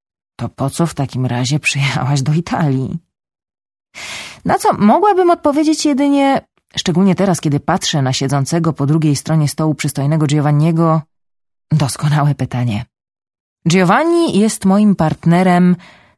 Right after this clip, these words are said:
w dwustronnej wymianie”. Może brzmi to nieco aluzyjnie, ale niestety nic z tych rzeczy. Oznacza to tylko tyle, że spotykamy się wieczorami kilka razy w tygodniu, żeby każde z nas mogło sobie poćwiczyć język ojczysty tego drugiego.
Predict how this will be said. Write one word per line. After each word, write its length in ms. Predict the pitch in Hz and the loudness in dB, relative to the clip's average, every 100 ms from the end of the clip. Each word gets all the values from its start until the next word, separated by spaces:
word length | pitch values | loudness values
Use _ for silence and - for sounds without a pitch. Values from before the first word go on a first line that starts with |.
| _ - | _ -2
w 180 | 151 | 2
dwustronnej 1120 | 156 156 160 170 - - 190 202 254 262 254 196 | 2 2 4 2 0 0 2 2 2 2 2 2
wymianie”. 720 | 165 160 156 135 - - 147 - _ _ _ _ _ - - - 151 | 4 4 2 0 -4 -8 -10 -14 _ _ _ _ _ -20 -18 -8 0
Może 240 | 185 - | 2 2
brzmi 400 | 139 196 202 302 | 2 2 2 2
to 200 | 359 - - _ _ | 2 0 -4 _ _
nieco 400 | 190 202 277 277 | 2 4 4 2
aluzyjnie, 640 | 240 214 196 285 302 202 175 | 4 4 2 2 2 2 2
ale 120 | 196 | 2
niestety 420 | 233 254 339 311 | 0 0 -2 2
nic 280 | 254 320 - | 2 0 -4
z 160 | - - | -10 -6
tych 200 | 294 220 | -4 -2
rzeczy. 440 | 170 135 - 139 - - - | -2 -2 -4 -6 -8 -12 -6
Oznacza 380 | 247 226 302 392 | 0 2 2 2
to 120 | 349 | 0
tylko 260 | 339 349 302 | 0 0 0
tyle, 280 | 330 349 311 | 2 2 2
że 240 | 269 262 220 _ _ _ | 2 0 -2 _ _ _
spotykamy 640 | - - 220 208 208 269 311 | -4 -2 0 0 0 0 0
się 180 | - 240 | 0 0
wieczorami 760 | 202 180 165 165 151 147 156 160 | 0 0 0 2 2 2 0 0
kilka 320 | 185 170 156 | -2 0 0
razy 200 | 156 143 | 0 -2
w 60 | |
tygodniu, 480 | - 147 151 185 233 | -4 -2 -2 0 0
żeby 180 | 240 208 | 0 -2
każde 340 | 226 262 220 | -2 -2 -2
z 40 | 233 | 0
nas 260 | 233 220 | 0 -2
mogło 300 | 202 233 233 | -2 -2 -2
sobie 320 | 220 208 185 185 | -2 -2 0 0
poćwiczyć 720 | 165 147 - 208 208 - - | -2 -4 -4 -4 -4 -4 0
język 480 | 170 190 185 160 - | 2 4 2 0 -2
ojczysty 480 | 147 - 160 - 151 | -4 -2 -4 -4 -4
tego 200 | 139 143 | -2 0
drugiego. 580 | 139 120 117 107 117 | -2 -2 -4 -4 -6